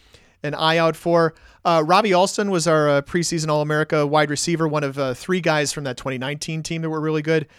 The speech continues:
And, uh, Aurora did a pretty good job bottling him up. They held him to five catches for seventy-five. Uh, Aaron Severson is the, uh, starting quarterback for them. He's a guy who is a Minnesota guy, but spent two years on the bench at Colorado State.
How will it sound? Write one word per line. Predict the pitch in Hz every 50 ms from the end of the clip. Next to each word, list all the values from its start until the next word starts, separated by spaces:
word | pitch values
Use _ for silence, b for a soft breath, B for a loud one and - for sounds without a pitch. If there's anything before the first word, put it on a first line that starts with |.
| b b b b b b
And, | 143 147 139 143
uh, | 139 -
Aurora | 160 151 156 156 151 156 151
did | 156 151 143
a |
pretty | - - - 202 196 202
good | 170 185 180 156
job | 156 175 170 170 170 165 151 -
bottling | 156 156 151 151 151 151 147
him | 156 143 143
up. | 147 143 139 -
They | 139 143
held | 143 143 139
him | 139 139 135
to | 131 127
five | - - 147 139 139 135
catches | - 147 135 135 - 143 - -
for | 131 120
seventy-five. | - - 143 135 139 135 - - 143 139 139 135 b b b b b b -
Uh, | 139 139 139 135 -
Aaron | 196 190 190 190 190
Severson | - - 185 180 170 175 - - 175 170 165
is | - 151 143 131 -
the, | - 135 131 135
uh, | 131 127
starting | - - 170 151 147 143
quarterback | - - 208 190 180 185 175 175
for | - 185
them. | 170 170 170 160
He's | 160 160 147
a | 151
guy | 135 147 147 147 147 143 147 139
who | 143 143 139
is | 139 127 139
a | 131 131 127
Minnesota | 127 135 151 147 143 - - 202 190 180 175
guy, | 156 175 180 185 175 170 165 160 160 156 156 b b b b b -
but | 131 131 147 139 135 - - - b b b b
spent | - - - 170 156 147 - -
two | - - - 185
years | 180 170 170 165 165 165 160 156 156 147 139 - - - b b b b -
on | 151 151 147
the | 143
bench | 139 156 156 151 147 - - - -
at | 151 143 135 -
Colorado | - - 147 143 143 143 139 139 139 135
State. | - - 190 185 175 175 b